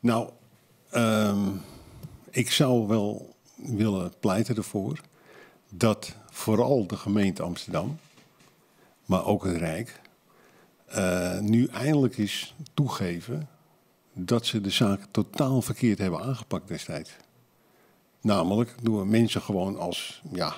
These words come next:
te behandelen alsof ze er niet, niet waren. Geen enkele compensatie, helemaal niets. En ja, zo kan je gewoon met burgers niet omgaan, vind ik. Ik vind het een schande. En ik, ik zou het wel prettig vinden als dat nou eindelijk eens toegegeven wordt dat het zo gegaan is.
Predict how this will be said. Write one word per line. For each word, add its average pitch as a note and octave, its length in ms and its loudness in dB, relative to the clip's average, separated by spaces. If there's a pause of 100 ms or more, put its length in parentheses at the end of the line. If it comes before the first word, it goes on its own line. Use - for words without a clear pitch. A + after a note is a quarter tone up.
(200)
te A2 100 -2
behandelen E2+ 400 0
alsof F2 340 -2
ze G2+ 120 -2
er F#2 120 0
niet, F2+ 360 -4
niet F#2 260 -2
waren. G2 420 0 (440)
Geen G2+ 160 -4
enkele B2+ 340 2
compensatie, F#2+ 840 -2
helemaal G2 340 0
niets. F#2+ 520 0 (1200)
En F2 260 -2
ja, F2+ 180 2
zo G#2 160 4
kan G#2+ 140 0
je G#2 80 2
gewoon G#2 180 2
met G2+ 140 4
burgers G2+ 340 0
niet G2+ 180 -2
omgaan, F#2 420 -10 (240)
vind F2 240 -4
ik. E2 120 -10
Ik - 140 -12
vind G#2 140 2
het E2+ 120 -4
een E2+ 60 -6
schande. F#2+ 400 -2 (1000)
En F#2 160 0
ik, - 200 -4
ik - 120 -8
zou G2+ 160 4
het F#2+ 100 0
wel F2+ 80 0
prettig F#2+ 320 -2
vinden G2 240 -2
als G2 120 -4
dat G2 120 -4
nou G#2 180 -2
eindelijk G#2+ 300 0
eens G2+ 160 -2
toegegeven F#2+ 600 -4
wordt F#2 160 -4
dat G2 100 0
het F2 100 -6
zo F#2+ 180 -2
gegaan A#2+ 380 -4
is. - 200 -14